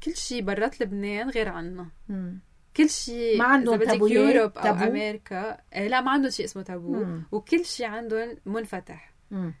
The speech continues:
Speaker 1: يعني مثل إذا بدنا نحكي هلأ بالترانسجندر والأخبار
Speaker 2: مم.
Speaker 1: اللي عم نشوفها الجديدة،
Speaker 2: مم.
Speaker 1: مثلًا عنا بلبنان إنه ما، ما بتتقبليها.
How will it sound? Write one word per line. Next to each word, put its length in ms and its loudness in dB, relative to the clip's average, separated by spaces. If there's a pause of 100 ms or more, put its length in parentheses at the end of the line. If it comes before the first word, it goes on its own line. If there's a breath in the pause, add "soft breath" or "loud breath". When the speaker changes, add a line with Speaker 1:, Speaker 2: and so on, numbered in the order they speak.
(120)
Speaker 1:
يعني 460 -10
مثل 240 -10
إذا 160 -6
بدنا 140 -6
نحكي 260 -8
هلأ 180 -2
بالترانسجندر 1300 -6 (280 loud breath)
والأخبار 280 -4
Speaker 2:
مم. 60 2
Speaker 1:
اللي 120 -2
عم 200 -4
نشوفها 360 -8
الجديدة، 580 -4
Speaker 2:
مم. 60 -10
Speaker 1:
مثلًا 180 -12
عنا 300 -2
بلبنان 540 -2
إنه 260 -8
ما، 80 -8
ما 280 -8
بتتقبليها. 720 2